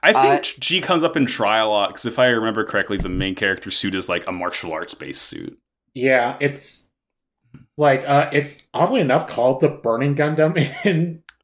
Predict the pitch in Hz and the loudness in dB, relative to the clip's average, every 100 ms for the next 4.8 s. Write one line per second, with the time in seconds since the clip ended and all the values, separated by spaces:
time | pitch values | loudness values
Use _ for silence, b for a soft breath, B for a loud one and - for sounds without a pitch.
0 | _ - - 240 240 226 180 135 190 180 | _ -4 4 6 6 4 4 4 4 4
1 | 131 110 90 92 110 135 147 147 - _ | 2 -2 -2 -6 -2 0 0 -2 -12 _
2 | - 131 127 117 - 160 160 151 127 120 | -2 2 2 0 2 2 2 -2 0 2
3 | 117 120 120 110 123 107 - 110 123 - | 2 0 -2 -4 -2 -2 -2 -6 -6 0
4 | 113 110 107 104 - 120 104 107 | 0 2 0 0 -4 -6 -4 -6